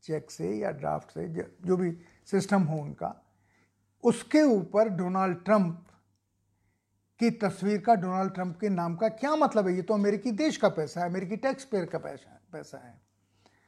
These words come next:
उनका अपना अगर खजाने का पैसा होता, वो बहुत बड़े आदमी हैं, तो वो अपना नाम डालते, लेकिन इसमें तो अमेरिका का नाम होना चाहिए, इसमें डोनाल्ड ट्रंप का क्यों ना हो-, नाम होगा?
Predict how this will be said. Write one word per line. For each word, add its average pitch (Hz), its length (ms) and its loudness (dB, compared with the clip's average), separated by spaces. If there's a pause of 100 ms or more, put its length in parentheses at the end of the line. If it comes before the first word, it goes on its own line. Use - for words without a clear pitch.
(160)
उनका 190 300 6
अपना 226 380 4
अगर 220 200 4
खजाने 196 440 -2
का 190 80 0
पैसा 170 320 -4
होता, 156 360 -4
वो 202 140 -6
बहुत 156 220 -6
बड़े 156 260 -4
आदमी 151 300 -6
हैं, 151 300 -14 (840)
तो 190 80 2
वो 240 100 6
अपना 254 280 2
नाम 254 240 6
डालते, 240 540 4
लेकिन 196 260 -8
इसमें 160 300 -10
तो 196 120 -6
अमेरिका 285 360 -2
का 294 100 -2
नाम 262 180 0
होना 196 240 -2
चाहिए, 180 440 -12 (800)
इसमें 208 360 0
डोनाल्ड 202 340 4
ट्रंप 208 300 0
का 214 160 2
क्यों 226 300 0
ना 220 80 4
हो-, 208 160 2
नाम 196 220 4
होगा? 180 480 -4